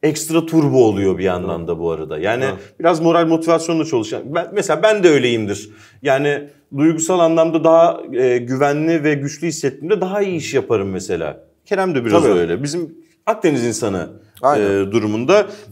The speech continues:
Speaker 1: E, özgüveni, cesareti çok iyidir. O yüzden hücumda sürekli o artı bir olan oyuncu konumuna geçer, e, söylüyorlar. Temposu çok önemli. O kısmı sen daha iyi anlatırsın. Öz kaynaktan çıkma olduğunu
Speaker 2: Tempo,
Speaker 1: söyledik.
Speaker 2: tempo için ne diyorlar?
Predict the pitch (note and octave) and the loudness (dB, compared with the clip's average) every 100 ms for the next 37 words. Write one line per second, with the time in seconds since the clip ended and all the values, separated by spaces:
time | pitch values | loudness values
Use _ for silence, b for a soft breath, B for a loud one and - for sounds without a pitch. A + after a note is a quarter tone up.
0 | - A#2 C3 B2 B2 F#2+ D#3 F3 E3 F3 | -4 2 4 4 4 4 6 6 4 2
1 | F3 E3 D#3+ D#3 D#3+ D#3 D#3 E3+ E3+ E3+ | 2 4 2 2 0 0 -2 -2 -2 -4
2 | - E3 E3 E3 E3 E3 _ C#3 D#3 D#3+ | -8 -8 -6 -6 -8 -12 _ -2 0 0
3 | D#3 D3+ C#3+ D#3 D#3+ E3 F3+ - D#3 D#3 | -2 -2 -4 -2 0 0 -4 -4 -4 0
4 | D#3+ A2 B2 B2 - D#3 E3+ D#3+ B B | 0 2 2 0 -2 -2 -2 -4 B B
5 | B C#3+ D3 C#3+ C#3+ C#3+ C#3 D#3 C3 - | B 0 2 0 0 -4 -4 -4 -4 -4
6 | C3 A2+ G#2+ G2 G2 A2 G2 - b b | -4 -2 -2 -2 -2 -2 -4 -6 b b
7 | - A2 G#2 G#2+ G#2+ G#2+ C3+ D#3+ E3 C#3 | -6 0 0 2 0 2 0 0 -2 -4
8 | C3 - B2 A2 - C#3+ D3 C#3+ C#3+ D3 | -6 -6 -6 -6 -4 -2 -4 -6 -10 -6
9 | D#3 C#3+ C#3 C3 A#2+ F#2+ F2+ - - G3+ | -2 0 2 2 2 0 -4 -6 -6 -6
10 | G3 B B B D#3 D3 D3 B2 A2+ A#2+ | -8 B B B -2 0 -2 0 -2 -4
11 | G#2+ - - A2+ B2+ - E3 F#3+ D#3+ C#3 | -6 -8 -6 -2 2 2 2 0 2 2
12 | D#3 D3 D3+ D#3 D3+ E3 A#3+ | 0 -2 -4 -2 0 0 -2